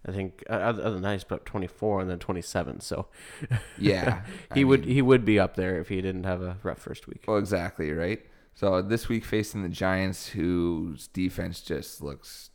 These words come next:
Speaker 2: n-, not good <laughs> right now. I think, uh, we're gonna see pretty big games from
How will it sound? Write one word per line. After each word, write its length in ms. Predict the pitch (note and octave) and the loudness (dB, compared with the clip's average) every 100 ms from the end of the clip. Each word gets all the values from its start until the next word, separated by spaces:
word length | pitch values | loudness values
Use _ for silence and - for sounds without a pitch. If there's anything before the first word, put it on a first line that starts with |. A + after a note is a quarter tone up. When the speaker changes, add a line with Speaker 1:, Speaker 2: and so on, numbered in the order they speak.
| - | -18
Speaker 2:
n-, 520 | - B1+ G1+ C2+ - | -14 -12 -10 -10 -8
not 220 | F#2 D2+ | -8 -8
good 240 | C#2 C#2+ - | -8 -6 2
<laughs> 40 | - | 4
right 160 | G2 | 4
now. 180 | E2 F2 | 0 -4
I 80 | F#2 | -2
think, 400 | - G2 - - | -2 -4 -4 -6
uh, 180 | E2+ F2+ - - - - - - - | -6 -4 -8 -14 -20 -20 -20 -12 -4
we're 80 | |
gonna 160 | G2 G2 | -2 -2
see 320 | - F2+ F#2 | -2 -2 -2
pretty 260 | F2+ - G2+ | 0 0 2
big 240 | F#2+ F#2+ | 2 0
games 400 | G2 F2+ F#2+ - | 0 0 -2 -2
from 480 | - D#2+ F#2 F#2+ C2 | -2 -2 -2 -6 -8